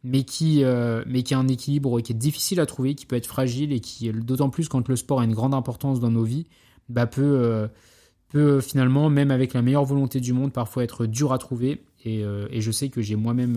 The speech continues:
beaucoup de mal à, à le trouver. Mais dans tous les cas, euh, c'est, euh, cette petite graine qu'on va semer à l'enfance, eh ben, ça va vra-, réellement avoir un impact, euh, à l'âge adulte.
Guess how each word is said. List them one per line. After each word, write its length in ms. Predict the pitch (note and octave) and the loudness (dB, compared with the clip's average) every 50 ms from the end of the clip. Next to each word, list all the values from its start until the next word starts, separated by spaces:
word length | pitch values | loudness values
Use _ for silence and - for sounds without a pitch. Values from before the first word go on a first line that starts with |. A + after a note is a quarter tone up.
| G#2+ | -2
beaucoup 300 | G#2 G#2 B2 A#2+ - - | -4 -4 -6 -6 -6 -6
de 40 | C3 | -4
mal 200 | C3 C3 B2+ A#2 | -4 -2 -2 -2
à, 160 | A2 G#2 - - | -4 -6 -8 -8
à 140 | - A#2 A2 | -8 -8 -8
le 40 | G#2+ | -8
trouver. 340 | - - - A2 A2 G#2+ - _ _ _ _ _ _ _ _ _ _ _ _ _ _ - - - _ - - _ _ _ _ - | -8 -10 -12 -10 -10 -12 -16 _ _ _ _ _ _ _ _ _ _ _ _ _ _ -18 -18 -18 _ -20 -20 _ _ _ _ -2
Mais 100 | B2+ C3 | 0 2
dans 100 | C#3+ C#3 | 2 2
tous 140 | - - D#3+ | 2 2 2
les 100 | D#3 C#3 | 2 4
cas, 400 | - E3 E3 F3 F3 E3+ - - C3 | 4 4 4 4 4 2 -2 -6 -6
euh, 580 | A#2+ A2+ A#2 A2+ A2+ A2+ A2+ A2+ A2 A2 G#2+ G#2+ A2 - _ _ _ _ _ _ _ _ - | -4 -2 0 0 0 -2 -2 -2 -2 -4 -6 -10 -14 -18 _ _ _ _ _ _ _ _ -8
c'est, 480 | - - - C3 B2+ B2 A#2+ A#2 A#2 | -6 -4 -2 0 0 0 0 0 -2
euh, 300 | A2 A2 G#2+ G#2 G#2 A2 - - C3+ | -2 -2 -4 -6 -6 -8 -10 -10 -8
cette 360 | - - - B2 A#2 A2+ - | -6 -4 -2 -4 -4 -4 -4
petite 360 | - C#3 - - C3+ C3 A#2+ | -6 -4 -4 -4 -4 -4 -2
graine 280 | C3 C3+ D#3+ F3 F3 E3 | 0 2 2 2 2 0
qu'on 140 | - C#3+ | 0 0
va 120 | C3 C3+ B2 | 0 2 0
semer 240 | - - C#3+ C3+ B2+ | 0 -2 -2 0 0
à 80 | B2 | 0
l'enfance, 640 | A#2+ A#2+ A2+ - D3 D3 D#3+ E3+ - - - - - _ _ _ _ _ _ _ _ | 0 -2 -2 -2 -2 -2 -2 -2 -4 -6 -8 -10 -14 _ _ _ _ _ _ _ _
eh 80 | - C3 | -4 -2
ben, 220 | A#2+ B2+ B2+ B2+ | 0 0 2 0
ça 180 | A#2+ - - B2+ | 0 0 0 0
va 300 | A#2 B2 B2 A#2+ A#2+ B2 | 0 0 0 0 0 0
vra-, 520 | A#2 - A#2 A#2+ G#2+ A2+ C3 C#3 D3 D3+ | -2 -4 -6 -6 -2 0 2 2 2 2
réellement 340 | C3+ B2+ C#3 C#3+ C#3+ D3 D3 | 0 0 0 0 0 0 0
avoir 240 | C#3+ B2+ C3 A#2+ A#2 | 0 0 0 0 0
un 120 | A#2 B2 | 0 0
impact, 540 | C3+ C#3 - - C#3 A2 - - - - - - | 0 0 0 -2 -4 -4 -4 -6 -8 -8 -6 -6
euh, 220 | C3+ A2+ A2 A2 - | -4 -4 -4 -4 -4
à 120 | - - A#2+ | -4 -4 -2
l'âge 220 | A#2+ B2 A2+ A#2 | -2 0 0 0
adulte. 520 | A#2+ A2 A2+ A#2+ C#3 D3+ D#3 - - - | -2 -2 -2 -2 -4 -4 -4 -8 -12 -14